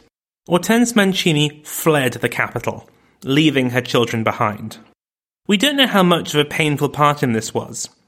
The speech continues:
Her memoirs are strangely silent on the topic. Her only companions were a maid, and they were both disguised as men, with her brother also providing her with a carriage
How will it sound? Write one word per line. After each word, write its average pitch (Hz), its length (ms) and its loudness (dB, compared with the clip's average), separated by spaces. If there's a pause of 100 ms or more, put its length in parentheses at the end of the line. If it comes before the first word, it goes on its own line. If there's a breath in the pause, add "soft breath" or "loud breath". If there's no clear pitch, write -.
(120)
Her 127 140 -2
memoirs 123 600 0
are 123 260 0
strangely 180 480 0
silent 131 500 0
on 107 120 -8
the 110 80 -8
topic. - 460 -6 (760)
Her 180 80 2
only 214 240 4
companions 180 640 0
were 127 200 4
a 127 80 0
maid, 143 600 0 (160 loud breath)
and 135 120 -4
they 131 80 2
were 127 120 4
both 151 320 2
disguised 120 520 -4
as 120 120 -8
men, 143 360 0 (380)
with 170 140 -2
her 185 100 4
brother 202 240 2
also 185 300 0
providing 160 500 0
her 127 340 -2
with 131 220 0
a 131 140 0
carriage 139 580 -2